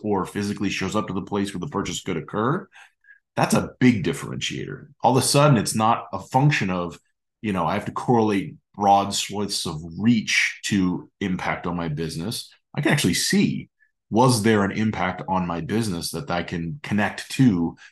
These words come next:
that impression that was served? So I really think it's the,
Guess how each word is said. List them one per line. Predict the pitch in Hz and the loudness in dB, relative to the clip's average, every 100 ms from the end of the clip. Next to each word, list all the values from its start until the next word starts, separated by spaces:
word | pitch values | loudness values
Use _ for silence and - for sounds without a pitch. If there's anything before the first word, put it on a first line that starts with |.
| - | -10
that | 87 | -6
impression | 85 - 95 - 90 | -6 -2 -2 -2 -4
that | 73 | -6
was | 73 - | -6 -4
served? | 110 71 - - _ _ _ _ - | -4 -4 -10 -16 _ _ _ _ -4
So | 135 113 - | 2 4 4
I | 143 | 6
really | 190 170 | 10 10
think | 143 139 | 10 6
it's | 131 107 | 2 2
the, | 101 87 | 0 0